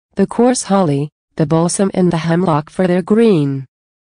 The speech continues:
At the thick of the dark the moment of the cold's deepest plunge we brought branches cut from the green trees.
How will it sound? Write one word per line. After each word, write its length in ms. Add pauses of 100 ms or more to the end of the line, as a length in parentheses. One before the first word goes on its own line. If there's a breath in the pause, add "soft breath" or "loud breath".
(420)
At 240
the 80
thick 300
of 100
the 100
dark 380
the 80
moment 480
of 140
the 80
cold's 440
deepest 480
plunge 400
we 140
brought 380
branches 420
cut 220
from 180
the 100
green 280
trees. 560